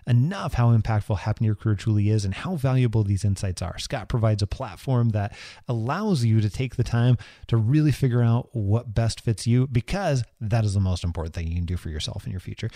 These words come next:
Nicole, you are awesome. I've seen some of the change that you've made in your life, and I really, really appreciate you, you taking the time to leave a, leave a review.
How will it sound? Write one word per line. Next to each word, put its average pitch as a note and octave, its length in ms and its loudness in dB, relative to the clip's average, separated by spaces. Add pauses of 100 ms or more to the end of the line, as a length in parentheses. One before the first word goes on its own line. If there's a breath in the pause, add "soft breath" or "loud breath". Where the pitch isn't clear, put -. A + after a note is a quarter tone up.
(160 loud breath)
Nicole, E3+ 480 4
you D#3 380 0
are C3 200 0
awesome. B2 380 0
I've B2 160 0
seen C#3 260 2
some B2 140 2
of A2 60 4
the G#2+ 80 4
change A2+ 260 4
that G#2+ 260 -2
you've G#2+ 160 4
made A2 160 4
in G#2 120 4
your G#2+ 120 6
life, G#2+ 360 2
and A2+ 100 4
I G#2+ 260 2
really, A#2 360 4
really A2 240 6
appreciate A2 420 0
you, G2 240 0 (380 loud breath)
you A2 180 0
taking A#2 300 4
the A2 80 6
time A2 240 4
to G#2 60 -2
leave G2+ 220 2
a, G2 440 2
leave C#3+ 320 -6
a D3 160 -2
review. A#2 520 2